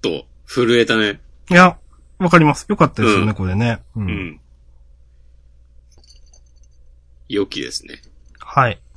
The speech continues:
Speaker 1: うん。
Speaker 2: まあ、うん。そして最後の、ね、話。あのー、まあ、これもきちんと描く、まあ、伏線は張ってありましたが、五条家のね、五条、
Speaker 1: うん。
Speaker 2: お父さんとの、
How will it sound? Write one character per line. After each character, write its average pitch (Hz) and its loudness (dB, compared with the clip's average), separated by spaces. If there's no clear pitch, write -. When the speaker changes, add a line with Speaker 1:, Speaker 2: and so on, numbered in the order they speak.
Speaker 1:
う 104 -14
ん。 85 -12
Speaker 2:
ま 165 0
あ、 - -6
う 160 4
ん。 127 2
そ 170 -2
し - -10
て 233 2
最 240 2
後 160 4
の、 104 0
ね、 156 0
話。 135 -2
あ 151 -2
の 135 0
ー、 - -4
ま 160 -2
あ、 - -6
こ - 2
れ 165 6
も 165 6
き - -14
ち 180 2
ん 165 6
と 139 -2
描 123 0
く、 123 -14
ま 175 2
あ、 143 0
伏 - -6
線 240 4
は 233 4
張 180 2
っ 170 -4
て 165 0
あ 156 2
り 156 0
ま 175 2
し - -10
た 131 -2
が、 107 -6
五 151 4
条 143 2
家 117 -4
の 110 -2
ね、 127 -2
五 139 -2
条、 123 0
Speaker 1:
う 113 -2
ん。 95 -8
Speaker 2:
お 135 -4
父 165 4
さ 127 0
ん 113 -2
と 110 -6
の、 101 -6